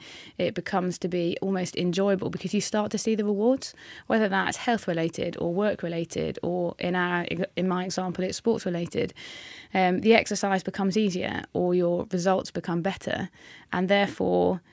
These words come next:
making good decisions become easy. Now, I do look back to the start of my career when we didn't win much, and I think,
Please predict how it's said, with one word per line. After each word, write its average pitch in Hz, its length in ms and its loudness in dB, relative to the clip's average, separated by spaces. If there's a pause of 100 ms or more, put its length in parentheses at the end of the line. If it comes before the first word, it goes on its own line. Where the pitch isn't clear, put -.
(640)
making 196 480 0
good 202 200 2
decisions - 840 -4 (1300)
become 240 380 2
easy. 254 400 6
Now, 254 140 6
I 226 80 4
do 285 220 8
look 254 120 8
back - 180 2
to - 60 -16
the 185 60 -8
start 220 260 0
of - 60 -6
my 185 140 -2
career 170 260 -2
when 180 100 2
we 196 80 2
didn't 220 220 2
win 220 180 4
much, 277 280 4
and 226 120 0
I 220 60 2
think, 208 340 -4